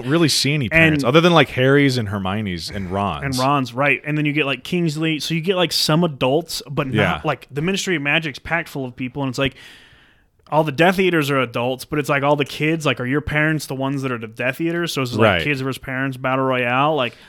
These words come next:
Speaker 1: And also, here's a, here's a question for you. What other jobs are there in the magical world other than the Ministry of Magic? It certainly
Speaker 2: Well, I
Speaker 1: seems like
Speaker 2: think
Speaker 1: every adult who has a job is just at the Ministry of
Speaker 2: I
Speaker 1: Magic.
Speaker 2: think the Ministry of Magic pretty much encompasses,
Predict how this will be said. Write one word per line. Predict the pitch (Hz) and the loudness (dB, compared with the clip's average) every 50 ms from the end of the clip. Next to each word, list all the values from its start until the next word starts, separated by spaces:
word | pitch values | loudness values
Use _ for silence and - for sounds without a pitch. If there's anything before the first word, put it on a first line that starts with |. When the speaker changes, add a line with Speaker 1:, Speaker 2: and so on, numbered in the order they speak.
| - - | 2 4
Speaker 1:
And | 160 170 | 6 6
also, | 160 180 220 214 - 220 | 8 8 6 8 8 6
here's | 170 156 185 214 226 226 | 8 8 8 6 6 6
a, | 208 175 135 | 4 4 2
here's | - 110 143 190 196 | 2 2 0 0 0
a | 175 | 0
question | - - 123 113 104 98 101 | 2 2 2 2 2 0 -6
for | - - 110 107 101 | -6 -2 0 0 2
you. | 101 104 104 101 101 _ _ - _ _ - - - - - _ - - - | 2 0 0 -2 -4 _ _ -20 _ _ -20 -20 -20 -20 -20 _ -20 -14 -6
What | - 110 139 196 262 | 2 6 6 8 8
other | 320 302 320 | 8 6 4
jobs | 240 139 101 110 101 101 110 104 101 | 2 2 2 4 4 4 4 4 4
are | 110 98 92 | 4 4 4
there | 85 92 90 87 85 80 80 85 - _ - | 4 2 2 0 0 -2 -4 -8 -12 _ -8
in | 117 110 107 104 | -4 -4 -2 -2
the | 98 | -2
magical | 95 95 92 92 95 90 90 90 - - 90 80 | -2 0 2 2 2 0 -2 -4 -6 -6 -8 -6
world | 73 82 85 82 76 71 - | -4 -4 -4 -4 -4 -6 -6
other | - 104 98 104 | -6 -6 -4 -4
than | 95 98 95 | -4 -6 -6
the | 92 | -6
Ministry | 87 87 90 90 - - 92 | -6 -6 -6 -6 -6 -6 -6
of | 85 76 | -6 -6
Magic? | 80 80 78 73 69 - - | -6 -8 -8 -10 -12 -12 -8
It | 95 | -2
certainly | - - 196 208 196 | 2 2 4 4 4
Speaker 2:
Well, | 175 - | 4 6
I | 190 | 6
Speaker 1:
seems | 185 | 8
like | 185 170 | 6 6
Speaker 2:
think | - - | 6 6
Speaker 1:
every | 139 143 151 180 180 | 4 6 6 6 6
adult | 160 120 95 95 117 120 123 117 | 6 4 4 2 2 2 2 0
who | 123 120 113 | -2 -2 0
has | 117 117 107 | 0 0 0
a | 104 | -2
job | 85 80 92 92 95 104 110 95 | -4 -4 -4 0 0 0 0 0
is | 95 | -4
just | 85 - 98 98 - - | -6 -6 -6 -6 -6 -6
at | 95 - | -8 -6
the | 98 | -6
Ministry | 92 90 90 85 - - - 82 | -6 -4 -4 -6 -6 -8 -6 -4
of | 80 | -2
Speaker 2:
I | |
Speaker 1:
Magic. | 151 165 | 0 2
Speaker 2:
think | 185 185 165 - | 0 0 0 -2
the | 147 | -2
Ministry | 151 151 156 147 - 160 147 | -2 0 -2 -2 -2 -2 -2
of | 135 | -2
Magic | 135 127 131 131 131 139 120 | 0 0 0 0 0 -2 -4
pretty | 113 131 131 131 | -4 -6 -4 -4
much | 131 127 120 - | -4 -4 -4 -6
encompasses, | 123 117 - - 131 120 110 123 110 - 120 117 113 104 - - - - | -8 -12 -12 -12 -14 -12 -12 -10 -10 -10 -10 -8 -8 -8 -6 -6 -8 -10